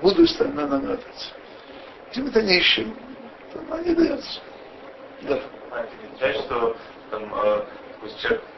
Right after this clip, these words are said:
Speaker 2: есть какой-то вопрос, проблема, он там пришёл к одному, потом уже сказал, пришёл ко второму, там, э, к третьему лицу, так вот, входит в этот мир.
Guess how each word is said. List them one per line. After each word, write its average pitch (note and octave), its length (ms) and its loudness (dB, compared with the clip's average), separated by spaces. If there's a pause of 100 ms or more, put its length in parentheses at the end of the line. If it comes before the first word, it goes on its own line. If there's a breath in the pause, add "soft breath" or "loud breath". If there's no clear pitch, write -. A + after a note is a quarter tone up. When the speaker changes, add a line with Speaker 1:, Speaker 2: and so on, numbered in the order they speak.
Speaker 2:
есть - 120 -12
какой-то - 220 -6
вопрос, A#2+ 340 4
проблема, G#2+ 640 2 (180)
он G#2+ 140 -6
там - 160 0
пришёл G#2+ 220 -4
к - 100 -6
одному, G#2 360 -4
потом - 300 -6
уже G#2 140 -6
сказал, G#2 280 -2
пришёл - 260 -6
ко - 160 -10
второму, A#2 460 2
там, G2 160 -4
э, G2 400 -6 (120)
к - 20 -16
третьему A2 340 -4
лицу, G2+ 260 -12 (100)
так - 120 -10
вот, - 160 -16
входит A2 280 -4
в - 40 -12
этот - 240 -14
мир. G#2+ 180 -2